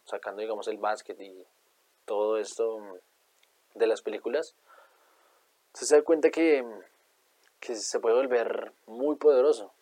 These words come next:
¿sí? Se vuelve poderoso con usted mismo y le empieza a gustar y, y cuestiona, y cuestiona, y cuestiona, y a lo mejor, pues, no sé, termina como Sócrates, de que diciendo, "Sé que no sé nada".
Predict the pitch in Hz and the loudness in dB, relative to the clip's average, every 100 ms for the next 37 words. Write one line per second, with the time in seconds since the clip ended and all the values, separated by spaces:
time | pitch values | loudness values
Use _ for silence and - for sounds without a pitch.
0 | _ _ _ _ _ _ _ _ _ _ | _ _ _ _ _ _ _ _ _ _
1 | _ _ - 104 104 113 _ _ _ _ | _ _ -14 -8 -8 -10 _ _ _ _
2 | _ _ _ _ _ _ _ _ _ _ | _ _ _ _ _ _ _ _ _ _
3 | 127 110 123 127 123 165 135 143 127 120 | -18 -4 -2 -2 -2 0 0 -2 -4 -6
4 | 131 147 110 104 104 113 123 - 107 107 | -6 -4 -6 -4 -4 -4 -6 -6 -4 -4
5 | 95 _ _ _ _ _ _ _ _ _ | -8 _ _ _ _ _ _ _ _ _
6 | 123 135 123 - 123 143 156 151 151 147 | -4 -2 -2 2 4 4 2 0 0 -2
7 | 147 143 131 113 110 - 117 127 143 135 | -2 -4 -6 -6 -6 -4 -2 0 0 -4
8 | 135 131 123 113 - 113 117 131 131 127 | -8 -10 -8 -10 -10 -6 -6 -6 -10 -10
9 | 131 123 110 104 101 98 98 101 - 117 | -10 -10 -8 -8 -8 -10 -12 -12 -12 -14
10 | 117 113 113 113 95 - 98 107 104 110 | -14 -14 -10 -10 -6 -6 -6 -8 -10 -12
11 | 117 101 95 92 107 98 95 - 67 _ | -10 -8 -8 -8 -12 -12 -16 -14 -18 _
12 | _ _ _ _ _ _ - 98 98 104 | _ _ _ _ _ _ -16 -14 -10 -10
13 | 113 - - 120 - 117 117 120 - | -10 -14 -8 -8 -8 -12 -12 -14 -14